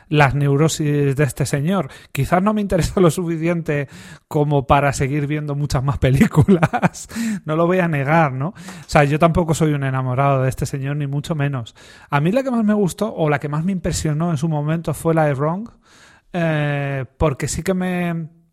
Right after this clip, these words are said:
vamos a decir, el tipo de humor, porque el tío, en realidad, en todas las entrevistas lo que dice que hace es humor. O sea, quiero decir, él no, él no pretende decir que hace un cine, como a veces algunos le han dicho, linchiano, por ejemplo, ¿no? Mm, él, eh,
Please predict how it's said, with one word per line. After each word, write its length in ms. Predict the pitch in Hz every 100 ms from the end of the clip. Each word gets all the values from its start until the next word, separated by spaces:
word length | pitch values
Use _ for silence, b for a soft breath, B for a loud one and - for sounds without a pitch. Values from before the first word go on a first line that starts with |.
| _ _ _ - - _ _
vamos 340 | - 147 170 175
a 40 |
decir, 200 | 208 196
el 80 | 156
tipo 240 | 180 208
de 60 | 180
humor, 320 | 139 160 240 - b b b
porque 220 | 151 143
el 100 | 135
tío, 540 | 147 170 220 - - -
en 140 | 135
realidad, 300 | 117 120 156
en 60 | 180
todas 200 | 156 151
las 100 | 151
entrevistas 460 | 160 139 139 214
lo 100 | 160
que 80 | 127
dice 220 | 123 -
que 80 | 143
hace 140 | 127
es 60 | 175
humor. 280 | 143 180 233 _ b b b b b
O 40 |
sea, 80 | 156
quiero 140 | 156
decir, 160 | 156 170
él 120 | 165
no, 220 | 180 190
él 140 | - 175
no 120 | 196
pretende 800 | 180 160 170 160 139 139 131 143 _
decir 480 | 160 139 135 156 135
que 140 | -
hace 480 | 135 120 - 127 117 b b b
un 160 | - 135
cine, 500 | - 147 139 131 120 b b
como 280 | - 139 135
a 60 | 131
veces 300 | 135 160 147
algunos 340 | 131 151 143
le 80 | 135
han 80 | 131
dicho, 240 | 147 -
linchiano, 560 | 131 123 - 165 202 139
por 160 | 143
ejemplo, 640 | 131 - 160 151 123 120 127
¿no? 200 | 147 196 B B B _
Mm, 400 | 147 135 127 120
él, 260 | 139 165 156
eh, 380 | 156 127 117